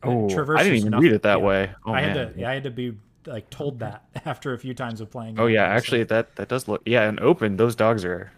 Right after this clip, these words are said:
Speaker 1: Yeah,
Speaker 2: whew.
Speaker 1: crazy.
Speaker 2: <laughs> That is a
Speaker 1: Crazy.
Speaker 2: fast team. Yeah.
Speaker 1: Uh, anyway, so, and then, of course, the one, the one really great thing about this team, um, is the flex capability.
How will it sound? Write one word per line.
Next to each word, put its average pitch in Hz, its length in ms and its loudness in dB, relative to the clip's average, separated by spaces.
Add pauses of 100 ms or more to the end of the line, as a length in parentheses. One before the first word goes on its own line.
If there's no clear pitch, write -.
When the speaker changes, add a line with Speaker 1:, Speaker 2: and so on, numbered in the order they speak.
(140)
Speaker 1:
Yeah, 98 180 -14 (100)
Speaker 2:
whew. 277 180 6
Speaker 1:
crazy. 90 200 -14
Speaker 2:
<laughs> - 60 -20 (360)
That - 160 -10
is 135 180 -2
a - 40 -4
Speaker 1:
Crazy. 92 220 -6
Speaker 2:
fast 107 340 -10
team. 107 180 -14 (800)
Yeah. 104 220 -12 (400)
Speaker 1:
Uh, 117 360 -4
anyway, 123 360 -6 (160)
so, 120 600 -6
and 151 140 -8
then, 165 80 -4
of 139 140 -8
course, 160 280 -8
the 135 80 -12
one, 139 400 -10
the 123 60 -14
one 127 300 -10
really 127 180 -8
great 117 240 -14
thing 113 140 -12
about 104 200 -14
this - 140 -18
team, 104 320 -16 (600)
um, 113 420 -10
is 117 120 -10
the 107 60 -14
flex - 480 -18 (160)
capability. 120 720 -14